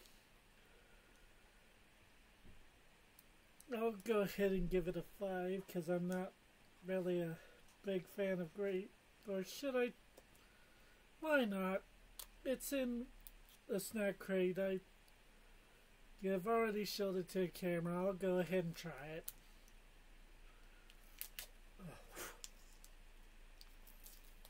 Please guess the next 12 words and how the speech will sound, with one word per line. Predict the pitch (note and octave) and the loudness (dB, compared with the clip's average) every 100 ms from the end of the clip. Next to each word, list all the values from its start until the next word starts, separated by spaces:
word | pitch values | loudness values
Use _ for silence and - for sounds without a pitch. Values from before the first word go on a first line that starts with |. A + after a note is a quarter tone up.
| - - - - - - - - - - - - - - - - | -18 -20 -20 -18 -20 -20 -20 -20 -20 -20 -20 -20 -18 -18 -18 -10
Yep, | F#3+ - - - | -10 -10 -14 -14
see? | - A3 A3 F#3 - - - - - - - - - - - - - - - F3+ | -8 -6 -4 -4 -6 -14 -16 -20 -20 -20 -20 -18 -18 -18 -18 -18 -18 -18 -14 -6
Little | G3 F#3 E3+ D#3+ - - - - - - - - - - - - - | -2 -2 -2 -6 -12 -20 -20 -20 -18 -18 -18 -18 -18 -20 -18 -16 -4
messages | F#3+ F#3 A3 E3+ G3+ F3+ F3 | -2 0 -2 -4 -4 -2 -2
in | F3 | -2
Japanese. | F#3+ F3+ - F#3 G#3 G#3+ A3 A3 G#3 | 0 -2 -2 -2 -2 -2 -2 -4 -4
I | F3+ | -2
don't | F3+ F3 | -2 -2
know | E3+ | -2
if | E3 F3 | -4 -6
the | |
camera... | - F3+ F3+ E3+ F3 | -6 -4 -2 0 -2